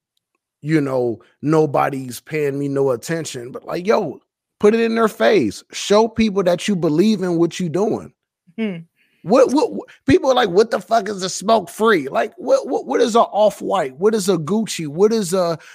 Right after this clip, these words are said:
Speaker 1: what is a, a Bad Boy? What is a, a Rockefeller?" Like, yo, you creating something.
Speaker 2: Mm-hmm.
Speaker 1: Like, think big. Like, why, why we thinking so small?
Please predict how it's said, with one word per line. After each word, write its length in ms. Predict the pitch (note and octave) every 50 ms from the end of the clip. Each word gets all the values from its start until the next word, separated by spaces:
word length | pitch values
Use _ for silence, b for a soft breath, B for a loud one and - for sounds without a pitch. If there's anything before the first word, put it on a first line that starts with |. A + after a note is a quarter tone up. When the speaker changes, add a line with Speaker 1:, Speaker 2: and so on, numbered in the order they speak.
| B B
Speaker 1:
what 220 | - D#3+ G#3 G#3 G#3+
is 180 | G3 F3 E3
a, 180 | F3+ E3+ E3 - -
a 140 | D#3 D#3
Bad 500 | C#3+ C3+ - G3+ G#3 G3+ G3+ G3 F3 D3+
Boy? 280 | D#3+ E3+ E3 D3+ D3+ D#3+
What 220 | E3 G3 G#3+ G#3+
is 180 | G#3+ G3 E3+ E3
a, 220 | F3+ F3 E3+ D#3 - B B B B
a 100 | C3+ D3
Rockefeller?" 840 | D#3 F#3 F#3+ F#3 - - G3 D#3+ - F3+ F3 D3+ C3+ A#2+ G2 - _
Like, 240 | - F3+ G3+ G3+ G3
yo, 180 | A#3 B3 A#3+ G#3+
you 220 | G#3+ G3 A#3 G#3
creating 640 | - - A3+ A3+ B3 B3+ C4 D4 D#4 D4 C#4+ B3 G3+
something. 520 | - - F#3 D#3 C3 A2 - F#2 - _ _ _ _ _ -
Speaker 2:
Mm-hmm. 680 | F3 E3+ D#3+ D#3 D#3 D#3 D#3 C#3+ E3 E3+ E3+ E3+ F#3 G3 G3 _ _ _ _ _ _ _ _ _ _ _ _ _ _ _ _ _ _ _ _ _ -
Speaker 1:
Like, 260 | D#3 G3+ G3 E3+ -
think 320 | A#3 C4 D4+ D4 G#3+ F3 E3
big. 320 | G3+ B3 C#4+ C#4+ B3 G3
Like, 160 | G#3+ G#3 F#3
why, 120 | A3 B3 C4
why 260 | G#3+ - G#3+ A#3 B3
we 180 | - E4 E4
thinking 440 | B3 - - A3+ C#4 D4+ - F4+ F#4+
so 280 | A3+ - A#3+ A#3+ B3+ A3+
small? 840 | - - - G3 F#3 G#3 A#3+ - D#5+ - C3+ A#2+ F#2+ E2+ - _